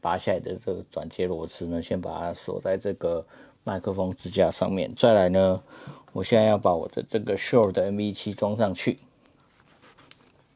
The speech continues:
我看一下这个，好，装上去以后大概就是会变成这个样子。大家看一下，就是装了防震架的这个，诶，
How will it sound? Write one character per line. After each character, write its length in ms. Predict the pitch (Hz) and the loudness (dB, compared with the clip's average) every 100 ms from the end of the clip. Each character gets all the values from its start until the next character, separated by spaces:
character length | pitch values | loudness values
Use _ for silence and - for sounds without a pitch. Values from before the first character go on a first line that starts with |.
| _ _ _ _ _ _ _ - - _ _ | _ _ _ _ _ _ _ -20 -20 _ _
我 200 | - - - | -18 -18 -14
看 140 | - - | -14 -14
一 60 | |
下 240 | - - - | -10 -10 -10
这 80 | _ _ | _ _
个， 400 | 64 - - 101 - _ | -10 -10 -12 -18 -20 _
好， 280 | - 113 131 _ | 0 2 2 _
装 220 | _ 131 127 | _ 0 4
上 160 | 127 | 2
去 240 | 120 123 107 | 2 0 4
以 40 | |
后 160 | 113 113 | 4 4
大 120 | 110 | 4
概 140 | 110 | 2
就 160 | 98 98 | 2 -2
是 100 | 107 | -2
会 80 | 95 | -4
变 200 | 98 87 | -4 -6
成 140 | 87 | -10
这 80 | 85 | -12
个 100 | - | -10
样 200 | 87 82 - | -8 -10 -18
子。 120 | - _ _ - - _ _ | -20 _ _ -20 -20 _ _
大 120 | 104 | -6
家 60 | |
看 240 | 104 104 90 | -6 -8 -10
一 20 | |
下， 220 | - - - - _ _ | -8 -8 -8 -20 _ _
就 140 | _ 107 | _ -14
是 220 | - 101 | -10 -12
装 280 | - 104 98 | -4 -4 -4
了 560 | 95 90 - - - - _ _ _ _ _ _ _ _ _ _ | -6 -6 -6 -6 -8 -10 _ _ _ _ _ _ _ _ _ _
防 220 | - 85 87 | -18 -16 -8
震 260 | 98 85 | -8 -8
架 260 | - - - | -4 -6 -4
的 180 | - - - _ _ _ _ | -12 -12 -16 _ _ _ _
这 100 | - | -12
个， 140 | - - _ _ _ _ _ _ _ _ _ _ _ _ _ - | -12 -16 _ _ _ _ _ _ _ _ _ _ _ _ _ -4
诶， 160 | 139 | -4